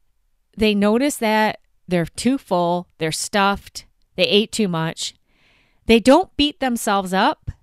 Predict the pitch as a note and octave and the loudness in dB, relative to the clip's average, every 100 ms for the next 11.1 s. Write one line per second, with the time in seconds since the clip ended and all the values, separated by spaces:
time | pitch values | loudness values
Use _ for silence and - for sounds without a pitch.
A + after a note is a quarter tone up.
0 | _ _ _ _ _ _ _ _ _ B3+ | _ _ _ _ _ _ _ _ _ 2
1 | B3+ C4 B3 B3+ D4+ D#4+ _ _ _ - | 2 2 2 2 2 0 _ _ _ -2
2 | C4 C#4 C4+ B3 - G#3+ G#3+ A3+ A3 G#3 | 2 2 0 -4 -2 0 0 -2 -2 0
3 | G3 G3 F#3+ - _ _ A#3+ C4 B3+ B3 | 0 0 -2 -4 _ _ 0 2 2 2
4 | G#3+ G3 F3 A3+ C#4 A3 G#3+ - G#3 G#3 | 4 0 0 0 2 2 0 -2 -2 -2
5 | - - A3 G#3+ G3+ G3+ F#3+ G#3 B3+ F3 | -4 -2 0 0 -2 -2 -2 -2 -2 -2
6 | C#3+ - _ _ _ - D#4+ F#4 D#4+ B3 | -4 -8 _ _ _ 2 4 4 2 0
7 | C4+ F#4 D#4 C#4 - - A3+ A3+ B3+ D4 | -2 -2 -2 -2 -2 -4 -2 0 0 0
8 | D#4 - G3 E3 F3+ - _ _ - D#3+ | -4 -4 -2 0 -2 -4 _ _ -4 -2
9 | G#3 - E4+ G#3 F#3+ - - - _ - | -2 -4 -4 -2 -2 -6 -16 -18 _ -2
10 | A3+ A3 B3+ - D#4+ E4 C4 A#3 B3 D4 | 0 2 0 0 -4 -4 0 0 0 -4